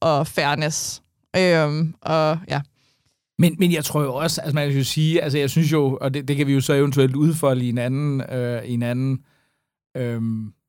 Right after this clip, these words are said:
Speaker 2: podcast, men der er jo elementer af en form for konspiratorisk tænkning i, i underliggende under meget af marxisme. Man kan sige,
Speaker 1: Mm.
Speaker 2: øh, mm,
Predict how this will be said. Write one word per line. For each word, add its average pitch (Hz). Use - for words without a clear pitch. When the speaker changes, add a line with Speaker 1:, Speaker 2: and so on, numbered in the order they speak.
Speaker 2:
podcast, 127
men 127
der 127
er 127
jo 131
elementer 165
af 131
en 135
form 147
for 139
konspiratorisk 135
tænkning 147
i, 139
i 139
underliggende 147
under 127
meget 117
af 123
marxisme. 117
Man 127
kan 127
sige, 156
Speaker 1:
Mm. 185
Speaker 2:
øh, 139
mm, 120